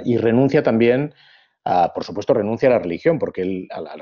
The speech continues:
religión, mm, estandarizada, porque él es excomulgado, como veis, en mil novecientos uno de la Iglesia Ortodoxa, y él hace también esta renuncia respecto a la Iglesia Ortodoxa y respecto a una manera de entender el cristianismo que había sido la forma estándar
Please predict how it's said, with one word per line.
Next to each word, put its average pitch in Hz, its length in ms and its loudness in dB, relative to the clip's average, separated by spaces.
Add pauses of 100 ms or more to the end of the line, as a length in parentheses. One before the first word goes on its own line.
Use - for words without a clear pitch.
religión, 92 720 -8
mm, 82 380 -16
estandarizada, 87 720 -2
porque - 240 -6
él 98 220 0
es - 180 -6
excomulgado, 92 680 0
como 82 180 -8
veis, 90 200 -2
en 90 100 -10
mil 87 120 -8
novecientos 87 500 -8
uno 127 220 -2 (420)
de 90 160 -4
la 85 100 0
Iglesia 87 300 -2
Ortodoxa, 95 500 0
y 85 120 0
él 80 140 -2
hace 80 240 -4
también 78 320 -8
esta - 180 -14
renuncia 87 540 -6
respecto 78 380 -10
a 73 40 -8
la 73 60 -6
Iglesia 80 280 -8
Ortodoxa 90 540 -2 (240)
y 120 120 2
respecto 101 440 0
a 95 60 4
una 135 200 4
manera 117 300 4
de 107 60 2
entender 101 300 0
el 107 80 -2
cristianismo 95 600 -4
que 95 100 -6
había 87 220 -4
sido 95 300 -2
la 80 260 -4
forma 90 520 -6
estándar 90 600 -4